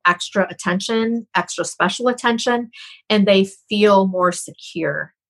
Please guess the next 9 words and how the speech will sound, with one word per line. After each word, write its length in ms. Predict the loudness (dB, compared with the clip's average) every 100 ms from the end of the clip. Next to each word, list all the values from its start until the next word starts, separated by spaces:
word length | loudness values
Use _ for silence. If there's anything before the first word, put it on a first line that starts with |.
| _
with 200 | -2 0
it 180 | -2 -4 _ -6
not 380 | 2 2 2 0
being 200 | -2 -2
out 240 | -4 -4
there 220 | -4 -4 -4
publicly 760 | -4 0 -2 -2 -4 0 0 -4 -20 -8 0
or 140 | 2
me 520 | 2 0 0 0 -2